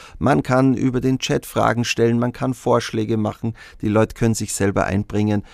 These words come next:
Es ist wirklich eine sehr, sehr spannende Geschichte. Live auf Twitch, man muss auch keinen Account anmelden, man kann einfach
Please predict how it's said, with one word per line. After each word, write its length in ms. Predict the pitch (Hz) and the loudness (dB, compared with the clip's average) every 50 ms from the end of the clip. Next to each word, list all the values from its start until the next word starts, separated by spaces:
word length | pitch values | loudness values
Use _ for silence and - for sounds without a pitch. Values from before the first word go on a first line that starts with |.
| - - _ | -20 -20 _
Es 240 | - - 98 104 104 | -4 -2 -2 -2 -2
ist 180 | 110 - - - | -4 -8 -4 -4
wirklich 360 | 117 113 - 127 107 85 - | -4 -2 -2 -4 -4 -2 -2
eine 180 | 95 98 104 | 0 0 0
sehr, 260 | 98 - - 87 92 92 | 0 0 0 0 0 0
sehr 160 | 92 98 101 | -2 -4 -4
spannende 520 | - - - - 95 104 98 98 90 92 | -6 -6 -6 -6 -6 -4 -4 -4 -6 -6
Geschichte. 600 | - 78 82 - - 165 160 - - 139 135 123 - - - - - _ _ - - | -8 -8 -8 -6 -6 -6 -6 -2 -2 0 0 0 -4 -10 -20 -20 -20 _ _ -8 -4
Live 300 | - 92 - 156 156 - | 0 2 2 2 2 2
auf 140 | 139 - | -2 -2
Twitch, 260 | - - - - - - | 0 0 0 0 2 0
man 100 | 123 123 | 2 2
muss 200 | 131 131 - - | 0 0 -2 -2
auch 180 | - 101 - | -2 -4 -4
keinen 340 | - - 107 117 117 113 107 | -4 -4 -2 -2 0 0 -2
Account 400 | - - - - - 147 156 147 | -4 -6 -6 -4 -4 -2 -2 -2
anmelden, 380 | - 120 131 127 127 127 123 123 | -2 -2 -2 -2 -2 -2 -2 -4
man 80 | 113 | -4
kann 160 | 110 - 107 | -2 -2 -2
einfach 300 | 98 104 104 - 104 - | -2 -2 -4 -4 -6 -6